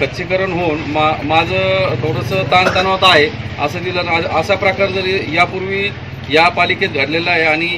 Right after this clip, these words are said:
इथून पुढं भविष्यात घडून त्याचे गंभीर परिणाम भोगावे लागतील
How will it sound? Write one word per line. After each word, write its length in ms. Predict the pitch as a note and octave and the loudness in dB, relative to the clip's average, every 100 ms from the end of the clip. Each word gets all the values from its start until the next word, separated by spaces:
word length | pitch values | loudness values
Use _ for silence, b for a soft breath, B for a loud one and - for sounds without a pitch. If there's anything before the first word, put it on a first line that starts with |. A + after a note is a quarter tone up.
| E3+ | -6
इथून 200 | F3+ F#3 | -8 -8
पुढं 200 | F#3+ G3 | -6 -4
भविष्यात 420 | E3 C#3+ - F3 E3 | -4 -4 -6 -8 -6
घडून 500 | E3+ E3 C3+ E3+ D3+ | -6 -4 -4 -2 -4
त्याचे 320 | D3+ D#3+ F3 | -4 -4 -4
गंभीर 360 | E3 E3+ E3+ F3+ E3 D#3 D3+ | -6 -6 -6 -10 -10 -10 -4
परिणाम 320 | D#3+ E3+ F3 | -4 -2 -4
भोगावे 340 | C#3+ B2 D#3+ E3+ | -2 0 0 0
लागतील 300 | E3+ D#3+ | -2 -2